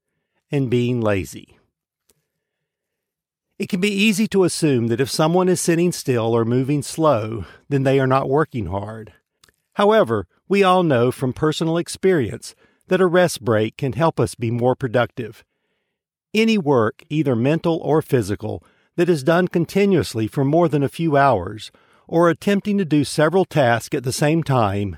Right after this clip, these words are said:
can lead to unhealthy stress, anxiety, and burnout. We might believe that we are working hard,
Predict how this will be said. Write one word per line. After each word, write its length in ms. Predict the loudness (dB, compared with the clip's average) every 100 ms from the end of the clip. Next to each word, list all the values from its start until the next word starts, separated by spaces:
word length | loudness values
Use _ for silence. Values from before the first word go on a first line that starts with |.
| _
can 200 | -4 0
lead 200 | 2 2
to 160 | 0 0
unhealthy 560 | 0 2 2 2 0 -4
stress, 580 | -2 0 2 0 -6 -14 _
anxiety, 720 | -4 0 0 0 -2 -2 -4 -6 _ -6
and 220 | -2 2
burnout. 600 | 2 2 0 -4 -8 -16 _ _ _ _ _ _ _ _ _
We 140 | 0 2
might 240 | 4 2
believe 560 | 0 0 0 0 -2 -2
that 120 | -6
we 220 | -2 -2 -2
are 100 | -2
working 320 | -4 -4 -10
hard, 480 | -4 -4 -2 -4